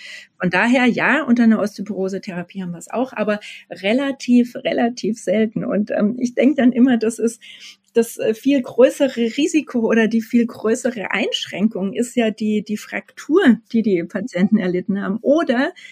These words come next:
die, äh, Frakturen, die noch kommen könnten, ja, die ich mit so einer Medikation auch verhindern kann.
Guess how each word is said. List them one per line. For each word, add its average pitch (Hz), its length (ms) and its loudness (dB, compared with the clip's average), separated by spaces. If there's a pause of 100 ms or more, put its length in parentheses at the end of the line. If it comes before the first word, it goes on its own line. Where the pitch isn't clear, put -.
(220)
die, 240 180 4
äh, 226 120 -4
Frakturen, 226 580 0
die 233 100 0
noch 220 260 2
kommen 311 400 4
könnten, 175 560 -2
ja, 208 220 0
die 240 240 -2
ich 226 120 -8
mit 247 340 2
so 220 160 -4
einer 226 320 2
Medikation 220 720 -2
auch 208 160 -4
verhindern 208 640 -4
kann. 175 280 -8